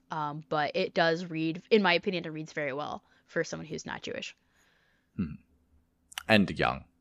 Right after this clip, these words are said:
Speaker 2: but
Speaker 1: And
Speaker 2: whatever.
Speaker 1: yeah. It's, yeah, it's for, it's for, I, I think it's a kid's movie for sure. It's a, it's a young
Speaker 2: Yeah.
Speaker 1: teen. It's a tween
Speaker 2: Teens.
Speaker 1: movie.
Speaker 2: Tween movie, yeah.
Speaker 1: Yeah. Um, but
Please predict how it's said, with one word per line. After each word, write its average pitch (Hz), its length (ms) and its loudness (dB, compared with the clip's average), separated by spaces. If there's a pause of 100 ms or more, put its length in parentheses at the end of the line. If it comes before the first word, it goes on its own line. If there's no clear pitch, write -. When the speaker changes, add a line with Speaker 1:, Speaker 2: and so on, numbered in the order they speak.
(280)
Speaker 2:
but - 120 -2
Speaker 1:
And 175 240 -2
Speaker 2:
whatever. - 340 -16
Speaker 1:
yeah. - 200 -6 (260)
It's, 240 200 4
yeah, 175 200 4
it's - 120 -2
for, 285 180 6
it's 208 180 4
for, 285 180 6 (180)
I, 208 140 6 (340)
I 185 60 -4
think 254 120 2
it's 240 100 4
a - 40 -16
kid's 180 220 0
movie 151 280 -4
for 165 180 0
sure. - 320 -2
It's 185 160 -2
a, 190 140 2
it's - 140 -14
a 190 60 -2
young 170 240 2
Speaker 2:
Yeah. - 60 2
Speaker 1:
teen. 151 240 -8
It's 170 140 -6
a 180 40 -8
tween 185 300 -4
Speaker 2:
Teens. 160 280 -2
Speaker 1:
movie. 151 300 -10
Speaker 2:
Tween 95 260 0
movie, 90 260 0 (100)
yeah. - 200 -10
Speaker 1:
Yeah. - 180 -8 (1900)
Um, 190 460 6
but 220 320 8